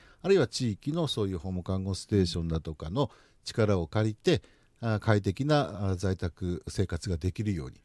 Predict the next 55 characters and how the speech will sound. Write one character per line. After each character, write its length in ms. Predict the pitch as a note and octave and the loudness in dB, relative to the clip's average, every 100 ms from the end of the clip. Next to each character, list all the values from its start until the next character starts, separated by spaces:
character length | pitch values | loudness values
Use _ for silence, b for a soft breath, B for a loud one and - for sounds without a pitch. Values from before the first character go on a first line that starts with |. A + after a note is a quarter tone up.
| b b | b b
ま 100 | E3 | -2
た 100 | E3 | 0
も 120 | F#3+ F#3+ | 0 0
ち 140 | A3 | 0
ろ 100 | G3+ | 2
ん 40 | C#3+ | 2
そ 100 | D3 | 2
の 100 | C#3+ | 2
過 100 | C#3+ | 4
程 200 | C#3+ D3+ | 4 2
の 60 | |
中 240 | E3+ G3 G3+ | 2 2 4
で 180 | B2 B B | 4 B B
ま 100 | G#2+ | -2
た 100 | A2 | 0
具 160 | G2+ G#2+ | 4 4
合 100 | G#2 | 6
が 220 | G2+ G2+ | 6 4
悪 240 | G#2 G#2 - | 4 2 0
く 100 | G2+ | -2
な 120 | F#2 | -4
っ 40 | |
て、 340 | - - D3+ B B B - | -2 0 0 B B B 0
え 220 | A2 G#2 | 4 4
ー、 20 | |
と 120 | A#2 | 2
い 40 | A#2 | -2
う 40 | |
時 160 | E3+ G3+ | -2 -2
に 100 | E3 | -2
は 100 | G2+ | -2
と、 120 | G2 | -4
も 120 | F#2 | -10
ち 120 | - D#3 | -8 -4
ろ 120 | D#3 | -2
ん 100 | G2 | 2
第 120 | G2 | 0
三 200 | G2 F#2 | 0 -4
病 120 | F2+ | -4
院 60 | E2+ | -6
の 80 | E2+ | -6
方 220 | D3 E3+ | -4 0
で、 680 | D#3+ F2+ F2+ F2 E2+ E2+ E2 | 2 2 2 0 0 -2 -4
え 20 | |
ー、 20 | |
診 180 | D#2 F#2+ | -6 -6
療 120 | E2 | -4
さ 140 | D#2 F2+ | -4 -4
せ 100 | - | -4
て 80 | |
い 40 | F2 | -4
た 120 | F2 | -6
だ 100 | D#2+ | -10
く 100 | D2 | -12
と、 140 | - | -16